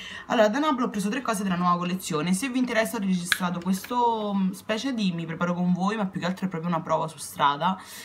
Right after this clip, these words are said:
eh, di questi tre prodottini. E quindi se vi interessa ve lo caricherò subito dopo questo video, fatemi sapere. Ho preso comunque dei, tre cose della, mm, collezione Free Domination, un, naturalmente un Dreamy Matte Liquid Lipstick, questo è il Fetish Mauve,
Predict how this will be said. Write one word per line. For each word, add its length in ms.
eh, 380
di 80
questi 240
tre 160
prodottini. 920
E 600
quindi 240
se 120
vi 100
interessa 400
ve 80
lo 80
caricherò 500
subito 280
dopo 140
questo 240
video, 160
fatemi 280
sapere. 500
Ho 120
preso 320
comunque 380
dei, 160
tre 140
cose 200
della, 340
mm, 800
collezione 460
Free 140
Domination, 760
un, 200
naturalmente 580
un 80
Dreamy 200
Matte 280
Liquid 260
Lipstick, 640
questo 280
è 40
il 80
Fetish 340
Mauve, 580